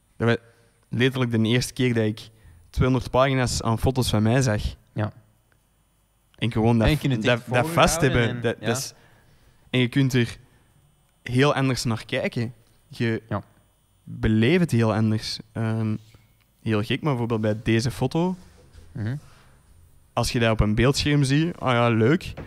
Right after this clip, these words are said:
Speaker 1: Maar zoals nu kan ik gewoon zeggen, je kunt er ve-, verder af kijken, je kunt er dichterbij, je kunt, je ziet veel duidelijker wat er allemaal gebeurt.
Speaker 2: Mhm. Ja, en, en,
Speaker 1: Hm.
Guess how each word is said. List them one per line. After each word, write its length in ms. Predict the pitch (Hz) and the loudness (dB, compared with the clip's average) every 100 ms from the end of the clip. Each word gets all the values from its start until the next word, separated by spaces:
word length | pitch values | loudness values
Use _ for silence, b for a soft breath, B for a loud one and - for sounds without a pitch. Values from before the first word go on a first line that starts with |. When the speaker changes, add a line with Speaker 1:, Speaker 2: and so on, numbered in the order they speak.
| B B B | B B B
Speaker 1:
Maar 180 | 101 | -2
zoals 220 | 113 110 - | 0 2 2
nu 140 | 120 | 2
kan 140 | 156 | 2
ik 120 | 120 - | 0 0
gewoon 200 | 113 110 | 0 2
zeggen, 260 | 110 120 - - - - _ _ _ _ _ _ _ _ _ _ _ _ _ - - | 0 0 -6 -20 -20 -20 _ _ _ _ _ _ _ _ _ _ _ _ _ -20 -14
je 100 | 120 | -10
kunt 200 | 117 117 | -2 -2
er 60 | 107 | -2
ve-, 220 | 110 87 - | -4 -8 -6
verder 340 | 120 110 123 | -4 -2 -2
af 120 | 123 | -4
kijken, 240 | - 131 143 | -4 -4 -4
je 80 | |
kunt 180 | 123 113 | -4 -6
er 60 | 110 | -6
dichterbij, 580 | 113 - 110 110 107 160 | -10 -8 -10 -6 -4 -2
je 80 | 123 | -4
kunt, 260 | 113 113 - B B B B B - - - | -4 -6 -10 B B B B B -20 -20 -12
je 180 | - | -4
ziet 320 | 120 - 143 120 | -2 2 2 2
veel 400 | - 143 143 120 | 4 6 6 4
duidelijker 460 | 120 147 139 117 | 2 4 0 0
wat 140 | 117 113 | -2 0
er 60 | |
allemaal 280 | 107 110 107 | 0 0 -2
gebeurt. 480 | 120 120 165 - - | -2 0 0 -2 -6
Speaker 2:
Mhm. 240 | 104 120 120 - _ _ _ _ _ _ _ _ b b b - | -2 -2 -4 -12 _ _ _ _ _ _ _ _ b b b -4
Ja, 260 | 104 139 110 | -2 -2 0
en, 200 | 110 107 | -2 0
en, 200 | 110 | 0
Speaker 1:
Hm. 60 | 104 | 0